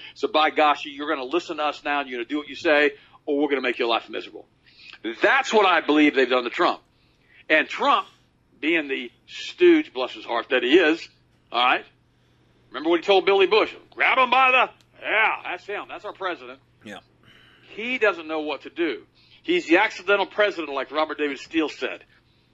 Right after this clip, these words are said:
Speaker 1: He expected Hillary to win. I mean, who in the world can compete against that Hillary war machine? I can tell you who.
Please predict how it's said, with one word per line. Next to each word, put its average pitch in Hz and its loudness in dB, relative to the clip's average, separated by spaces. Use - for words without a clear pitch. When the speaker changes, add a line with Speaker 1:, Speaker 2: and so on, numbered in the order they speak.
Speaker 1:
He 185 6
expected 175 2
Hillary 185 4
to 117 -2
win. 110 -10
I - -12
mean, 156 -2
who 294 4
in 247 0
the 185 6
world 139 4
can 127 -6
compete 160 0
against 135 -2
that 131 0
Hillary 143 0
war 127 2
machine? 110 -4
I 131 0
can 214 -2
tell 262 2
you - 4
who. 175 4